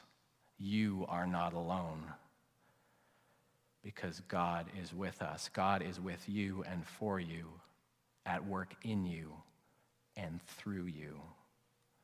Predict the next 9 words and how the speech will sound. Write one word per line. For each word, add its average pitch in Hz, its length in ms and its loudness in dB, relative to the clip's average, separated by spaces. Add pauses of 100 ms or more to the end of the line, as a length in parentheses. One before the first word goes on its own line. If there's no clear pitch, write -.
(1120)
And 95 140 2
though 101 80 4
you 104 160 6
may 101 140 6
not 98 180 8
always 110 400 6
use 101 200 0
the 101 100 0
gifts - 560 0